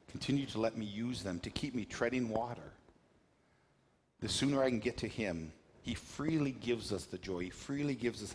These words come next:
happiness. It is only ourself that stands in the way.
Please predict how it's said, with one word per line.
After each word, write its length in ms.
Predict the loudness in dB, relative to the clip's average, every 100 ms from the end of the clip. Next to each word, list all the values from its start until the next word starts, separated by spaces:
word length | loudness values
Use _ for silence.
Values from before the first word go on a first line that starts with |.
| -8
happiness. 680 | -8 -8 -12 -12 -10 -10 -12 -18 -20 -20 -20 -20 _ -20 _ -2
It 120 | -2
is 120 | 0
only 400 | 2 4 4 4
ourself 720 | 2 0 0 2 2 0 -10 -20 -20 -20 -20 -20 -20 -20 -20 -20 -20 -20 -4
that 220 | -2 -2
stands 500 | -2 -2 0 -2 -4
in 80 | -4
the 60 | -4
way. 480 | -6 -10 -14 -18